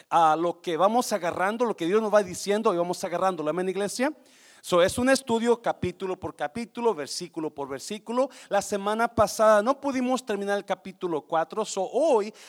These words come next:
vamos a terminar el cuatro y vamos a comenzar el cinco. ¿Sí me permiten hacer eso, iglesia? ¿No se enoja? ¿No se molesta? Ok. So, acuérdese, como estamos leyendo la palabra de Dios, tenemos que leer la palabra de Dios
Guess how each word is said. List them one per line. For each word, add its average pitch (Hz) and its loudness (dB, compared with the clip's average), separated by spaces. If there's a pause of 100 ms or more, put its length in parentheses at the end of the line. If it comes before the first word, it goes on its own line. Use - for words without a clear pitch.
(100)
vamos 196 -2
a 240 -4
terminar 214 -4
el 190 -4
cuatro 151 -4
y 156 -8
vamos 147 -6
a 202 -6
comenzar 185 -4
el 165 -6
cinco. 247 -4 (500)
¿Sí - -4
me 233 -2
permiten 226 -2
hacer 233 2
eso, 240 -2
iglesia? 240 -2 (200)
¿No 202 4
se 220 0
enoja? 233 0
¿No 190 -6
se 208 -6
molesta? 196 -4 (420)
Ok. 220 4 (360)
So, - 4
acuérdese, 254 4
como 226 0
estamos 277 0
leyendo 247 0
la 220 4
palabra 196 4
de 285 8
Dios, 220 2
tenemos 220 0
que 220 0
leer 190 0
la 208 2
palabra 190 0
de 196 0
Dios 180 -4